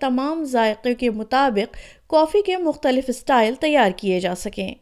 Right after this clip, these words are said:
कॉफ़ी के मास्टर सेनेटो बुकेरी मैप कॉफ़ी के मालिक हैं। उनका कहना है कि एस्प्रेसो, जिसे शॉर्ट ब्लैक भी कहा जाता है, ज़्यादातर कॉफ़ी के जायकों की बेस बनाता है।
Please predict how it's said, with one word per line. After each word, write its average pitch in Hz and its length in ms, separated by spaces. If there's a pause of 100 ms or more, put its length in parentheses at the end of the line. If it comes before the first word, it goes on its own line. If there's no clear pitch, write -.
(100)
कॉफ़ी 240 320
के 240 160
मास्टर 220 500
सेनेटो 226 440
बुकेरी 247 540 (400)
मैप 254 380
कॉफ़ी 294 260
के 330 140
मालिक 208 420
हैं। 196 160
उनका 220 260
कहना 269 320
है 277 200
कि 269 120
एस्प्रेसो, 247 580
जिसे 233 280
शॉर्ट 240 300
ब्लैक 208 380
भी 233 160
कहा 202 200
जाता 196 300
है, 269 200
ज़्यादातर 269 640
कॉफ़ी 240 320
के 240 160
जायकों 202 460
की 349 180
बेस 226 420
बनाता 190 360
है। 190 280